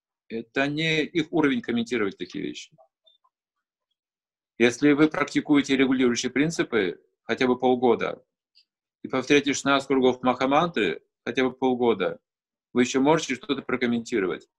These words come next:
Поэтому сначала вот четыре принципа регулирующих, полгода. Потом с вами поговорим. М. Только вопросы. Комментарии не нужны.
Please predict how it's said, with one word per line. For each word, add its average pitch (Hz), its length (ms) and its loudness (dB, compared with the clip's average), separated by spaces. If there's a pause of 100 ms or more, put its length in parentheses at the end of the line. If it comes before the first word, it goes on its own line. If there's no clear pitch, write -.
(140)
Поэтому 110 260 -4
сначала 147 460 0
вот 139 220 -4 (460)
четыре 139 300 -2
принципа 131 380 -4
регулирующих, 110 520 -4
полгода. 104 580 0 (320)
Потом 139 300 -6
с - 80 -10
вами 123 180 2
поговорим. 101 580 -2 (560)
М. 85 200 -12 (680)
Только 156 260 4
вопросы. 113 540 0 (1400)
Комментарии 123 480 2
не 110 100 -2
нужны. 87 320 -12